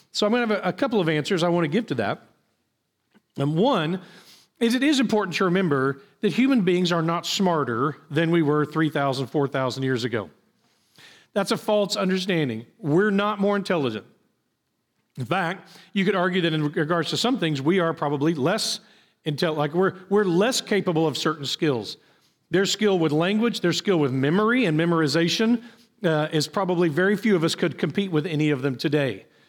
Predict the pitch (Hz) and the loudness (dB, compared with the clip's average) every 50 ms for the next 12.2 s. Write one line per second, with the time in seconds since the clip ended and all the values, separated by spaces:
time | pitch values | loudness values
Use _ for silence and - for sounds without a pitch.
0 | _ _ _ - - 151 147 160 160 165 - 190 175 - 190 190 190 190 185 180 | _ _ _ -6 -4 -2 0 0 -2 0 -2 -2 -2 0 0 2 2 4 2 2
1 | 175 180 - - - 165 160 208 254 247 - 254 - - - 185 170 170 170 165 | 0 -2 -10 -12 -4 0 2 4 4 2 0 -2 -4 -2 -2 0 0 2 2 0
2 | 160 156 151 151 147 131 190 175 160 165 151 - - 208 180 180 185 170 180 196 | 0 0 0 -2 -2 -2 -2 0 0 0 0 0 0 -2 0 0 -4 -2 0 0
3 | 180 160 131 110 107 - - - _ _ _ _ _ - - 196 208 208 185 180 | 0 0 0 -2 -6 -8 -12 -14 _ _ _ _ _ -2 0 2 2 4 2 2
4 | 180 151 185 214 254 247 208 202 - - 190 - - - - 233 240 - - - | 2 2 2 2 2 2 0 0 -2 -2 -4 -4 -4 -4 -2 -2 -2 -2 -2 -4
5 | - - 156 - - 190 165 156 180 175 165 160 170 175 170 151 139 151 220 277 | -4 -4 -4 -4 -2 0 0 2 2 2 2 2 0 0 0 -2 0 -2 0 0
6 | 269 143 127 107 101 - - _ _ _ _ - - - - - - - 165 170 | 0 0 0 -2 -4 -10 -14 _ _ _ _ -20 -20 -20 -20 -12 -6 -4 -2 0
7 | 160 180 240 302 254 - 226 196 180 160 131 110 208 214 233 233 202 202 165 139 | 0 0 0 0 0 0 0 0 0 0 0 0 0 0 2 2 0 0 0 0
8 | 165 143 - 185 165 160 147 135 120 110 104 98 90 - - - - _ _ _ | -2 -2 0 -2 0 0 0 -2 -2 -4 -6 -6 -8 -8 -10 -12 -12 _ _ _
9 | _ - - 156 160 160 151 151 131 147 143 135 131 - - 143 156 160 180 185 | _ -6 -2 -2 0 0 0 0 0 0 0 0 -2 -2 -2 -2 0 0 0 0
10 | 170 156 135 113 101 92 - _ _ _ _ _ - - - _ _ - 180 170 | 0 0 -2 -2 -6 -10 -18 _ _ _ _ _ -20 -20 -20 _ _ -4 -2 -2
11 | 180 190 190 190 240 247 240 233 240 233 214 214 214 214 214 208 208 - 233 247 | -2 -2 -2 -2 0 0 0 0 0 2 2 2 4 2 2 0 0 0 2 2
12 | 226 165 - | 2 2 0